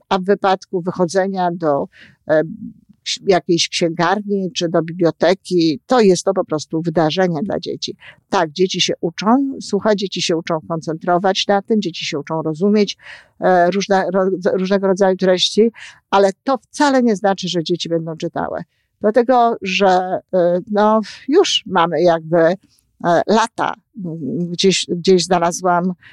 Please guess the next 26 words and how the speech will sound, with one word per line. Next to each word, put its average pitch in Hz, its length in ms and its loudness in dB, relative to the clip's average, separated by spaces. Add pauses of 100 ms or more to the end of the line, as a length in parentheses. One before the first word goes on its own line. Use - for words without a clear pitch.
(200)
e, 175 200 2
nawet, 180 300 -2 (220)
e, 160 320 6
liczbę, 220 420 2 (140)
która 175 320 2
mówi 180 220 -2
o 160 120 4
tym, 180 220 -4
jak, 165 180 2 (240)
jak 170 180 0
długo 196 360 2
już 151 340 -4
w - 20 -20
Polsce, 160 480 0
cała 156 280 2
Polska 156 380 -2
czyta 160 260 -4
dzieciom. 160 440 -2 (480)
No 302 140 4
i 349 100 4
jakoś 302 400 2
nie 311 160 2
wiem, 220 220 4
czy 190 160 2
to 185 220 0
czytelnictwo 196 920 2